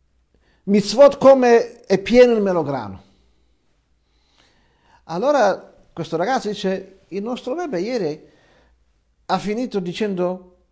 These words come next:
come il Talmud può chiamare un ebreo che non fa le mitzvot, come fa a dire che lui è pieno di mitzvot come un melograno,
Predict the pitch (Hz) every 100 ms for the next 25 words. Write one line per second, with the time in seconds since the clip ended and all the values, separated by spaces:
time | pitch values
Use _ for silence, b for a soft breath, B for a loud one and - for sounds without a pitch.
0 | _ _ _ - 349 370 247 185 170 170
1 | 226 220 123 - - 202 202 151 160 190
2 | 120 107 104 117 139 131 147 190 135 98
3 | - _ _ _ _ - 151 139 123 -
4 | 202 175 135 123 117 - 113 170 302 _
5 | _ _ _ _ _ - 220 233 359 285
6 | 196 220 208 190 226 185 - 202 254 311
7 | 277 190 160 170 175 170 214 220 196 202
8 | 208 220 240 285 196 190